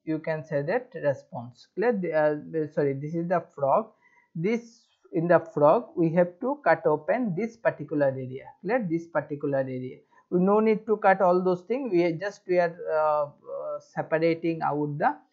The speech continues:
uh, cilia. Now, whenever we are exposing the cilia from the buccal, uh, cavity to cilia, what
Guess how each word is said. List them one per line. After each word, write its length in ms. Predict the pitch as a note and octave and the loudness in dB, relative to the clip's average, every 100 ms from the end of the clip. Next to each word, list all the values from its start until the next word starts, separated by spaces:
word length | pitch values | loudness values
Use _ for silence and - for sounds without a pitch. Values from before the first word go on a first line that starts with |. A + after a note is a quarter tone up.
| - - - | -20 -20 -6
uh, 240 | C#3+ C#3+ C#3+ | 0 2 0
cilia. 480 | - F3 D3+ B2 - _ _ _ - | 4 4 6 0 -4 _ _ _ 4
Now, 340 | A3+ C#4 - | 6 6 0
whenever 480 | E3+ C3 E3+ G#3+ B3+ | -10 0 2 4 4
we 160 | B3 A#3+ | 4 4
are 240 | A#3+ B3 | 4 0
exposing 680 | D#3 C#3 - A3+ A#3 A#3 A3+ | -4 -4 -2 2 2 2 2
the 180 | A3 G#3+ - | 2 2 2
cilia 440 | F3+ D#3 D3 F#3 - | 4 6 6 4 0
from 180 | F3+ | -2
the 120 | F3 D#3+ | 0 2
buccal, 520 | D3+ D3+ G3+ G3 F#3 D#3+ | 0 0 -2 -2 -8 -4
uh, 360 | D3+ D3 D3 - _ _ _ _ | 0 0 -2 -6 _ _ _ _
cavity 420 | - D#3+ E3 E3 D#3 | 0 2 2 2 -4
to 220 | D#3+ D3+ | -2 -6
cilia, 580 | - G#3 F#3 D3 F#3 - _ _ _ _ _ D#3+ | -2 0 4 4 4 -2 _ _ _ _ _ 0
what 360 | F#3+ A#3 B3 | 8 8 6